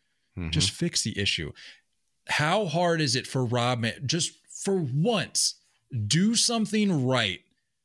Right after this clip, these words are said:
Speaker 2: and don't wait to do it? At this point, it's alre-, I, I would argue it's already too late. But how hard would it be for Rob Manfred to just come out and say, "Hey,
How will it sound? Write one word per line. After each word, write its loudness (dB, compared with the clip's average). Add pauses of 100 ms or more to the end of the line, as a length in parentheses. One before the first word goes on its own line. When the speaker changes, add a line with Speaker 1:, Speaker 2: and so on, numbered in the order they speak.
(340)
Speaker 2:
and 0
don't 2
wait 0
to 2
do 0
it? -4
At -2
this 2
point, 0
it's 0
alre-, 0
I, 0 (180)
I 2
would 2
argue 0
it's 0
already 2
too -2
late. -2
But 0
how 2
hard 2
would 0
it -4
be 0
for 0
Rob 2
Manfred 0
to -2
just -2
come -2
out 0
and -4
say, 0
"Hey, -2